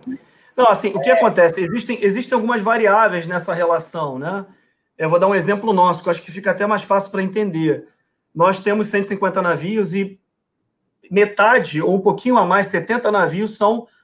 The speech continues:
Speaker 1: do nosso armador principal, que é a Breeze, né? Que é uma empresa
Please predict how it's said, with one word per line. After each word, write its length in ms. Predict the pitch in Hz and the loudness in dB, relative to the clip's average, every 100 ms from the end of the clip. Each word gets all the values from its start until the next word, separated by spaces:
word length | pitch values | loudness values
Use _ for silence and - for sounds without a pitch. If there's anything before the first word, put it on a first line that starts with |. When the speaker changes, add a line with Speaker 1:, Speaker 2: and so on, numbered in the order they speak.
| _ | _
Speaker 1:
do 160 | 175 208 | -2 2
nosso 580 | 190 208 202 247 247 _ _ _ - | 6 6 2 -6 -10 _ _ _ -2
armador 480 | 170 202 190 185 | 0 2 2 2
principal, 760 | 196 208 208 - 190 151 131 - _ | -2 -4 -4 2 4 4 2 -8 _
que 120 | 170 | -2
é 20 | |
a 40 | |
Breeze, 460 | 165 170 185 156 - | 0 -2 -4 -6 -8
né? 320 | 139 165 196 - _ _ _ | -4 -2 -2 -8 _ _ _
Que 100 | 151 | -4
é 20 | |
uma 140 | 165 | -4
empresa 600 | 165 165 175 185 208 214 | -2 -2 0 0 0 -2